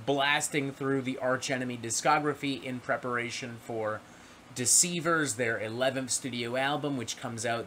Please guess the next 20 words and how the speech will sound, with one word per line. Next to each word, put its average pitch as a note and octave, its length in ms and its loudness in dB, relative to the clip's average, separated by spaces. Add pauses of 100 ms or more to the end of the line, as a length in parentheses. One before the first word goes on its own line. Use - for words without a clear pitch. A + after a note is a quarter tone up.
(120)
this B2 260 -2
fucking A2+ 420 -4
week, C3 300 -4
and G#2+ 160 -2
I G2+ 200 0 (300)
have B2 360 4
the A#2+ 100 0
promo C3 440 0
copy B2+ 380 0
for, C3 400 0
and G#2+ 280 -4
I've G#2+ 260 -2
heard, A2+ 460 -2
and G#2+ 260 -4
minor A2 320 0
spoiler A2+ 460 -2
alert, A2+ 280 -4 (100)
I've A2 300 -2
mostly G#2 720 -4
enjoyed. A2 800 -4